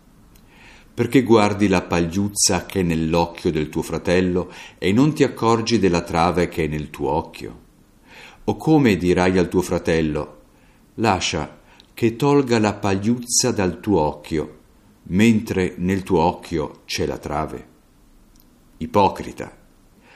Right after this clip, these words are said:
togli prima la trave dal tuo occhio e allora ci vedrai bene per togliere la pagliuzza dall'occhio del tuo fratello.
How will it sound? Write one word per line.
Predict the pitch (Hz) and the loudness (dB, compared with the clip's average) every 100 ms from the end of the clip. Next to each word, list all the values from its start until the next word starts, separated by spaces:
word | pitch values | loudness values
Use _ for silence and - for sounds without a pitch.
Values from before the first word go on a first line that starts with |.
| - - _ _ | -20 -20 _ _
togli | - 104 107 95 92 | 0 2 4 2 -2
prima | - 107 131 147 120 | -2 -2 0 0 0
la | 92 | 0
trave | - 90 90 98 104 | 0 0 0 2 0
dal | 85 78 73 | 2 -2 -4
tuo | - 95 76 | -4 -2 0
occhio | 65 - - 73 67 - - - _ | -2 -6 -8 -6 -6 -10 -20 -20 _
e | 90 87 | -2 0
allora | 85 98 131 139 127 | 2 4 4 4 0
ci | - 110 | 0 2
vedrai | 117 117 117 | 2 4 2
bene | 98 87 80 85 85 - - _ | 2 2 2 -2 -6 -12 -20 _
per | 87 80 | -4 -4
togliere | - - 120 120 117 127 127 131 127 - | -6 -2 0 0 -2 -2 0 -2 -8 -8
la | 92 80 | -4 -4
pagliuzza | - 90 90 76 62 - - - 76 - - | -2 -2 0 -2 -6 -6 -6 -4 -4 -10 -12
dall'occhio | 80 87 82 73 - - - 76 76 - | -6 -4 -4 -6 -8 -14 -8 -6 -6 -10
del | 80 90 87 - - | -4 -2 -2 -8 -4
tuo | 107 110 | 0 0
fratello. | - 117 78 - 50 50 - | 0 -4 -4 -6 -10 -14 -16